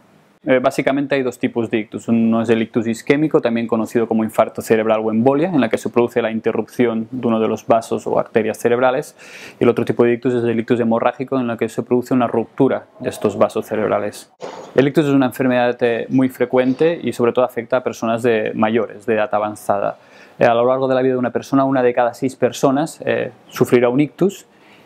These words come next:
Y además en España el ictus es la primera causa de muerte entre, entre las mujeres. La mayoría de los síntomas de un ictus aparecen de forma súbita. Eh, en el cerebro las funciones cerebrales están muy localizadas, por lo tanto los síntomas dependerán de donde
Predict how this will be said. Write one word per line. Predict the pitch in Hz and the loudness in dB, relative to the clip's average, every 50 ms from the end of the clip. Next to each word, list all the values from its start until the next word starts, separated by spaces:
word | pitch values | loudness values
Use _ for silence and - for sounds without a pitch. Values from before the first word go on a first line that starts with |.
| - - - - - | -20 -20 -20 -4 0
Y | - | 2
además | 120 123 127 127 127 | 2 4 4 2 2
en | 135 131 123 | 2 0 0
España | 117 - - - 135 135 147 151 | 0 0 0 0 2 2 2 0
el | 135 131 | 0 0
ictus | 127 - - 139 131 | 0 0 -2 -2 0
es | 127 | 0
la | 127 117 | 0 0
primera | 110 - 120 117 117 113 | 0 -2 -2 -2 -2 -2
causa | - 120 117 117 - 127 | -2 -2 -2 -2 -2 -2
de | 117 113 | 0 0
muerte | 117 117 117 117 - - 135 | 2 0 0 0 -2 -2 -2
entre, | 127 123 113 - 117 110 110 110 - | -2 0 0 0 0 0 -2 -6 -6
entre | 110 120 117 117 117 | -4 -2 0 0 0
las | 113 113 - | 0 0 -2
mujeres. | 113 110 - - 110 110 - - - - - - - - - _ _ _ _ - | -2 -2 -2 -2 -4 -4 -6 -10 -14 -18 -20 -20 -20 -20 -20 _ _ _ _ 2
La | 139 | 2
mayoría | 139 139 139 143 156 160 | 4 4 2 2 2 2
de | 165 | 2
los | 160 151 143 | 2 2 2
síntomas | - 160 143 - 139 139 131 127 | 0 -2 0 2 2 2 2 0
de | 120 127 | 0 0
un | 135 | 0
ictus | 147 139 156 147 | 0 2 2 0
aparecen | 139 131 - 120 117 - 131 131 | 0 2 0 -2 -2 0 0 0
de | 120 | 0
forma | 120 - 127 123 117 113 113 113 - | 0 0 0 0 0 -2 -4 -6 -6
súbita. | - - 117 107 104 98 - - 92 - - - _ _ - - - - - | -6 -6 -4 -4 -4 -4 -4 -4 -4 -4 -6 -10 _ _ -20 -20 -20 -4 0
Eh, | 123 120 117 117 - | 2 2 4 2 2
en | 127 127 | 0 0
el | 123 117 | 0 0
cerebro | - 131 127 139 147 | 0 0 2 2 2
las | 147 135 - - | 2 0 0 -2
funciones | 135 127 117 - 131 127 123 123 117 | -4 -4 -2 -2 -2 -2 -2 -4 -6
cerebrales | - - - - 127 123 120 123 123 123 123 127 | -8 -2 0 2 2 4 4 2 2 2 0 -2
están | 120 117 - 127 123 127 131 | -4 -2 0 0 0 2 2
muy | 139 135 | 2 2
localizadas, | 120 120 117 - 113 113 120 117 - - 131 127 135 143 - - | 2 0 -2 -2 -2 -4 -6 -4 -2 -2 0 0 -2 -6 -4 -2
por | - 123 117 | -2 0 0
lo | 117 110 | -2 -2
tanto | - 117 120 120 127 123 | -2 -4 -2 -2 -2 -4
los | 117 | -2
síntomas | - - 123 110 120 127 123 113 | -2 -2 -2 0 0 0 0 0
dependerán | 131 - 123 120 117 113 117 117 117 120 | -2 0 0 0 0 0 0 0 0 0
de | 127 127 | 0 0
donde | 123 117 117 110 110 110 | 0 0 0 0 0 -2